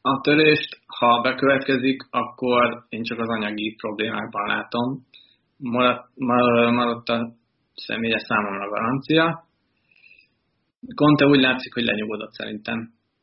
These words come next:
Hogyha sikerül megegyezni a, az új, ö, erősítésekről, akkor nem hinném, hogy, hogy, hogy ő, ő, ő egyszer csak felrobbanna, és akkor szokás szerint,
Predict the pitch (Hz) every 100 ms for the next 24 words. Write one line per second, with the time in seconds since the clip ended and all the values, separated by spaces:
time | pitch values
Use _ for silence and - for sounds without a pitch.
0 | _ - - 117 - 117 117 117 - -
1 | - - - - 127 120 117 117 113 107
2 | 113 104 117 110 113 117 123 117 123 127
3 | 131 127 117 117 - _ _ - - 123
4 | 123 123 131 131 127 127 120 120 - 113
5 | - - 113 110 104 104 104 110 104 107
6 | - _ _ _ _ - 117 - 120 117
7 | 113 - 123 - - 123 113 - 110 -
8 | 107 - - _ _ _ _ _ - -
9 | 104 110 104 110 107 110 110 - - 113
10 | 113 - 107 107 - 110 110 117